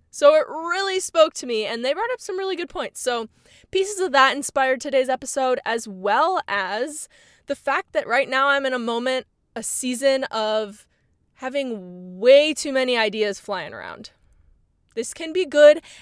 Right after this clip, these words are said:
and it can be bad. So today what we're talking about is taming your ideas as a creative, as a business owner. How can you tame those ideas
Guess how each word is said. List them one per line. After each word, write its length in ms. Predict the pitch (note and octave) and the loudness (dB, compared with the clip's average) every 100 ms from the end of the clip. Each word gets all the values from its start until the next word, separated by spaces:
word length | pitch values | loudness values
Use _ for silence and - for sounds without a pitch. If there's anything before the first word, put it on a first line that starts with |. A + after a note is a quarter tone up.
| - | -10
and 140 | A#3 B3+ | -2 -2
it 120 | - | -2
can 160 | D4+ | -6
be 120 | D4+ D4 | -2 2
bad. 340 | A#3 F#3 F3 | 4 4 0
So 140 | - | -6
today 260 | A#3 D#4+ G#4+ | -6 -2 0
what 180 | G4 C#4+ | 0 0
we're 80 | C4 | -2
talking 500 | - G4 A#4 - F4 | 0 2 2 0 -2
about 420 | A#3 G3 F#3+ - _ - - _ - | 0 0 0 -2 _ -20 -20 _ -2
is 280 | D4+ A#3+ | -2 -2
taming 640 | - - D#4+ F4+ E4+ C#4 A#3+ | -8 -6 -4 -4 -2 -4 -2
your 240 | A3 A3 | -2 0
ideas 720 | G#3 G3+ B3 D#4 A3 C#3 - - | 0 -2 -4 0 0 -2 -10 -2
as 220 | A#3+ B3 | 0 0
a 80 | B3 | -6
creative, 640 | - C4 C#4+ C4+ E3 - - A3 | -6 -2 0 0 -2 -6 -8 0
as 220 | B3+ B3 | 0 -2
a 60 | |
business 420 | A3 B3+ B3+ A3+ G#3 | -6 -6 -6 -8 -10
owner. 340 | C#3+ - - _ _ - - | -12 -16 -20 _ _ -20 -12
How 240 | C#4 D4+ | 2 2
can 220 | D4+ E4+ | 2 -8
you 180 | D#4 D4+ | -6 -8
tame 600 | - - C#4+ D4 C#4+ C4 | -8 -10 -6 -4 -4 -4
those 240 | A3+ A3 G#3 | -2 -2 -2
ideas 640 | G3 G3 E4+ C#4 A#3 | -4 -2 2 2 0